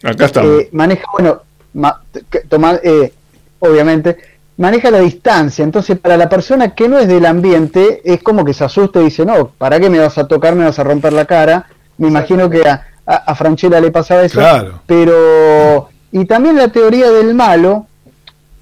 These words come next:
Speaker 2: hay una cuestión, uno, en el caso del maestro, tiene toda una trayectoria, entonces me parece que uno dijo,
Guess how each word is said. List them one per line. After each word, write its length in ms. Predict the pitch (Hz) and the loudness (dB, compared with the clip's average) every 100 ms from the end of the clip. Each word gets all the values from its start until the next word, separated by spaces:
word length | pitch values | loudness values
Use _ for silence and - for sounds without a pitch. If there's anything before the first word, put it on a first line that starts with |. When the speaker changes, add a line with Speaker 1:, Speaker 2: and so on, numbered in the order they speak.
| _ | _
Speaker 2:
hay 140 | 247 294 | -2 2
una 180 | 240 160 | 2 0
cuestión, 440 | 160 - 262 175 | -2 0 0 0
uno, 400 | 202 226 180 147 - | 0 0 0 -2 -4
en 140 | 147 | -2
el 100 | 147 | -2
caso 280 | 196 185 185 | -2 -2 0
del 100 | 175 | 0
maestro, 480 | 190 196 - 214 202 | 0 -2 -2 -2 -2
tiene 300 | - 190 185 | -2 -2 -2
toda 140 | 160 151 | -2 0
una 120 | 139 | 0
trayectoria, 540 | 147 131 139 139 147 | -2 -4 -6 -2 -2
entonces 280 | 147 190 185 | -2 -4 -4
me 100 | 180 | -4
parece 340 | 170 196 208 202 | -2 -2 -2 -4
que 100 | 202 | -2
uno 120 | 196 | -2
dijo, 320 | 185 185 175 | -2 -2 -4